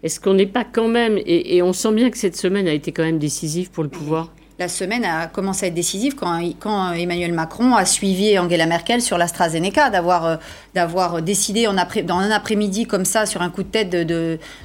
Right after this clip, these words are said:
Speaker 2: de suivre l'Allemagne. Moi, je trouve que ça augure aussi de la, la, la campagne de deux mille vingt-deux. Parce que si Emmanuel Macron commence sur ce régime, euh, «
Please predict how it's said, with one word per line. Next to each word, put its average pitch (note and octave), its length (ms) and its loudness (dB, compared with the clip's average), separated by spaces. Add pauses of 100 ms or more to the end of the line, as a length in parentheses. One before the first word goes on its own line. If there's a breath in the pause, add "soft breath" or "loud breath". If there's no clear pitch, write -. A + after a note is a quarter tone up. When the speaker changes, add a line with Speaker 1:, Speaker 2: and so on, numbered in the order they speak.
Speaker 2:
de F#3 60 -2
suivre G3+ 260 -2
l'Allemagne. A3 340 2 (320 loud breath)
Moi, B3 100 4
je B3+ 120 4
trouve B3+ 160 -2
que B3 100 0
ça G3+ 240 2
augure G3 240 2
aussi G3 300 0
de G3+ 100 0
la, E3 320 2
la, C#3 200 -2
la D#3+ 120 -4
campagne F3 340 -4
de F#3+ 80 0
deux E3+ 120 -2
mille E3 160 -4
vingt-deux. A3+ 320 0 (240 loud breath)
Parce - 120 -4
que A3 80 -2
si A#3 220 0
Emmanuel A3 320 2
Macron G3+ 380 0
commence G#3 500 -2
sur E3+ 240 -6
ce - 160 -6
régime, F3+ 480 0
euh, « D#3+ 120 -2